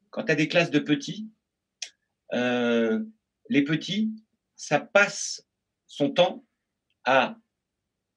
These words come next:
t'as la petite morve, tu lui remets. Ensuite, on se prend par la main parce qu'on va aux toilettes. Tout le monde se prend par la main. Ensuite, on se prend par la main pour aller dans la cour parce que c'est l'heure de la récré.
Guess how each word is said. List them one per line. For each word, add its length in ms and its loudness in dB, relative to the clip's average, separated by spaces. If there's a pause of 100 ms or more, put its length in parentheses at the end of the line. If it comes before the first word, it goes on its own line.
(580)
t'as 80 0
la 120 6
petite 220 -4
morve, 380 2 (580)
tu 100 -8
lui 100 2
remets. 400 2 (200)
Ensuite, 440 0
on 100 0
se 180 -6
prend 140 -2
par 160 4
la 120 6
main 160 4
parce 180 0
qu'on 180 2
va 100 4
aux 80 8
toilettes. 480 4
Tout 100 -2
le 40 -2
monde 120 0
se 100 -2
prend 220 0
par 140 4
la 120 2
main. 260 0
Ensuite, 380 -4
on 60 -2
se 60 -8
prend 160 0
par 160 4
la 100 4
main 140 4
pour 140 2
aller 120 8
dans 100 2
la 120 6
cour 200 -4
parce 140 0
que 120 -4
c'est 140 -2
l'heure 140 2
de 60 0
la 120 2
récré. 400 -6